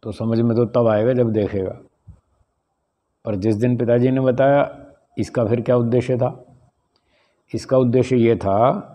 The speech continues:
कि उसको एक तो मोटा-मोटा आइडिया आ जाए, रफ आइडिया आ जाए कि गाय, नील गाय कैसी होती है, और दूसरा उसका नाम पता चल जाए,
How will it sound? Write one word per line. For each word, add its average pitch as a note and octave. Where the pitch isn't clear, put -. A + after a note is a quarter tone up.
कि C3
उसको C3+
एक C3
तो C#3+
मोटा-मोटा B2
आइडिया A2+
आ F2
जाए, D2
रफ G#2+
आइडिया A#2
आ -
जाए A#2
कि C#3+
गाय, A2+
नील A2+
गाय A#2
कैसी B2
होती F2
है, -
और G#2+
दूसरा C3
उसका G2
नाम B2+
पता C3
चल B2
जाए, B2